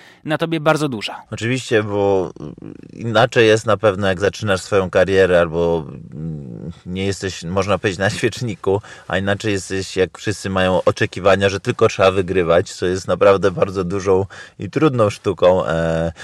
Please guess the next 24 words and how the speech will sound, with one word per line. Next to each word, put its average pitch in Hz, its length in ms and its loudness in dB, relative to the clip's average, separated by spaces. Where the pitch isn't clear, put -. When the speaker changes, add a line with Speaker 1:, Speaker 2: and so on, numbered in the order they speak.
Speaker 2:
i 95 100 -10
to 98 260 6
też 107 320 0
naprawdę 95 420 4
obciąża 95 580 2
i 90 80 -2
męczy, 85 540 0
e, 85 520 0
więc 90 320 -8
teraz 98 540 2
cieszę 117 300 2
się, 101 160 -2
że 101 100 0
jakby 95 220 2
mamy 101 260 2
to 101 120 0
za 98 140 4
sobą 90 480 6
i 92 80 -4
też - 300 0
z, 87 240 -6
z 82 340 -10
dużymi 95 360 -4
sukcesami. 90 720 -4